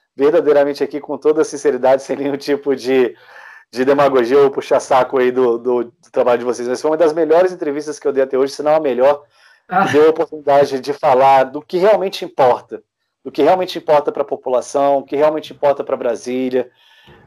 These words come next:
Speaker 1: pra Águas Claras, né? Eu sei que a população de Águas Claras é, é muito atenta,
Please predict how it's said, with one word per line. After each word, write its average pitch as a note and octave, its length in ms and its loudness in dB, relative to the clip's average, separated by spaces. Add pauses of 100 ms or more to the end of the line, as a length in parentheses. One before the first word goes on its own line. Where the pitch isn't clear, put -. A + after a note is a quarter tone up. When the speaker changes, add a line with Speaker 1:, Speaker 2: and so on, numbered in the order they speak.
Speaker 1:
pra E3 120 4
Águas D#3 260 2
Claras, C#3+ 480 2
né? D3 120 4
Eu C#3+ 60 4
sei D3+ 180 0
que C#3+ 300 0
a - 340 -12
população C#3+ 340 -2
de C#3+ 80 0
Águas C#3 200 0
Claras C#3+ 300 2
é, C3+ 260 0
é C3 40 -2
muito D#3+ 320 -4
atenta, D3+ 600 0